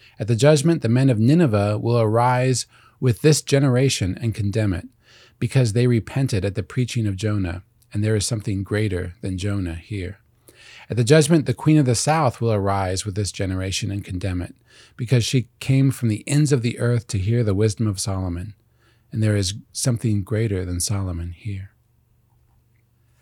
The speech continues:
That's the end of what we'll read for starters, but this gospel is a giant turning point in the story of Jesus,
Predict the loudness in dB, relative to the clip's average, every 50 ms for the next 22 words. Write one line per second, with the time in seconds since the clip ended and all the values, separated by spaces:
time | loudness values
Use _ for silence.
0 | _ _ _ _ -2 2 2 2 2 0 -2 -4 -2 -2 0 0 0 -2 -2 -2
1 | 2 2 4 4 4 4 2 2 0 0 0 0 0 0 0 0 -2 -4 -10 _
2 | _ _ _ _ _ -8 -6 -4 -4 -2 0 0 2 2 0 0 -2 -4 -4 -6
3 | -8 -12 _ _ _ _ _ _ _ -4 -2 2 2 2 2 2 2 4 4 4
4 | 4 2 2 0 0 2 2 0 0 -2 -2 -4 -4 -4 -2 -2 0 0 0 0
5 | -2 -2 -4 -6 -10 -12 -8 -6 -4 -2 -2 -2 -4 -4 -6 -6 -6 -6 -8 -8
6 | -8 -6 -6 -6 -6 -6 -6 -6 -4 -4 -4 -6 -8 -8 -8 -8 -8 -8 -8 -10
7 | -12 -14